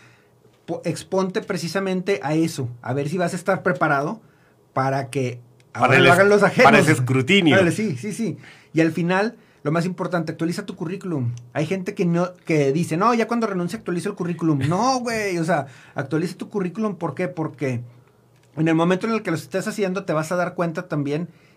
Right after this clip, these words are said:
Speaker 1: qué tantos logros tienes, qué tanto le puedes ofrecer a una empresa. Y ahí es donde también vas a saber verdaderamente si para empezar sabes transmitir todo lo que sientes, todo lo que has aprendido y todo lo que puedes llegar a ser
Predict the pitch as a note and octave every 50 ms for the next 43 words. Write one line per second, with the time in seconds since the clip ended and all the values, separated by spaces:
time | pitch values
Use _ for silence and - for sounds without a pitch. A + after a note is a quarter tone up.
0 | _ _ - E3 D#3+ - - E3 E3 D#3+ D#3 F3 E3+ E3 E3 D#3+ D#3+ D#3+ E3+ E3
1 | - - D3+ D#3 D#3 D3+ C3+ A#2 A2+ - - - D3+ D3+ - E3 D#3+ D#3 D3+ -
2 | F3+ E3+ E3 D3+ C3+ - D3+ D3 D3 - D3 B2+ - C3 B2 A#2+ D3 C#3+ D3 C#3+
3 | D3+ D3 D3 D3 C#3+ C3 A#2+ C3+ D3 D3 C#3 C3 G2 A#2+ B2 A#2 A#2+ C3+ C#3 C#3+
4 | E3 F3 E3 D#3 C#3+ B2+ C3 C#3 C#3+ D#3 E3 E3 - D#3 C#3+ C#3+ D#3 E3+ F3 -
5 | _ _ - - - _ _ - B2+ A#2+ C#3+ C3+ C3 C3 C3+ C#3 D3 D#3 E3+ F3
6 | E3+ E3 D3+ D#3 E3 E3+ F3+ - - - _ _ _ _ _ _ _ _ - -
7 | - E3 E3+ B2 A#2 D#3+ D#3 D#3 D#3 D#3+ C#3+ D3 C#3+ C#3+ D#3+ F3 G3+ A#3+ - -
8 | - _ _ _ _ _ _ _ _ _ _ - - D#3+ E3 F#3+ F#3 F3 - F3+
9 | D#3+ C#3+ C3+ D#3 D3 B2 - E3 G3 A3+ A3 - - _ _ _ _ _ _ _
10 | _ _ _ _ _ _ D3+ D3 D#3 F3+ F#3 F3 F3 D3+ D3+ D3 E3 E3 E3 E3
11 | E3 F3+ D3+ - E3 E3 E3+ D#3+ D#3+ D#3 E3 D#3+ D#3 D#3 D#3+ D#3 D3+ E3 E3 D#3+
12 | E3 E3 E3 E3 D#3 D3 C3 A#2+ D3+ D3 D#3+ E3 E3 D#3+ D#3+ D3+ B2+ A#2+ B2 C#3+
13 | C#3+ D3+ F3 E3 D#3 C#3+ C3+ C#3+ D3 D#3 D#3 - F#3 A#3+ -